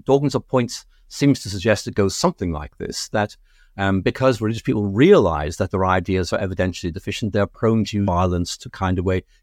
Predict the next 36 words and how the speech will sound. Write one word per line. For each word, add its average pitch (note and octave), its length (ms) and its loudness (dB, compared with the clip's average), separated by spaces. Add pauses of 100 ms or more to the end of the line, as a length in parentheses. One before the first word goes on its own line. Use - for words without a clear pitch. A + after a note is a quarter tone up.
gain G#2+ 260 4
their F#2 140 2
acceptability F#2 640 -4
and F2 80 -8
so - 100 -6
on. D#2+ 100 -6
But - 120 -8
certainly C#3+ 500 -2 (360)
there's A#2+ 120 0
this C#3+ 160 -2
idea B2+ 520 4
that F2 180 0
religion G#2 600 0
has G#2 360 -2
a G#2 140 0
link F2+ 320 -2
with - 180 -12
violence. F#2 640 -4
Now, G2+ 140 -2
that B2+ 220 2
is A2+ 220 0
a, E2 200 -2
a - 80 -18
very F#2+ 180 0
significant E2+ 540 -6
argument. A#2+ 480 2 (640)
I G2+ 120 -4
would F#2 120 -6
want F#2+ 160 -6
to - 60 -16
say G2+ 300 0 (200)
it's - 140 -10
not G2 120 -2
a F#2 140 -6
good D3+ 220 4
argument, F2 560 -2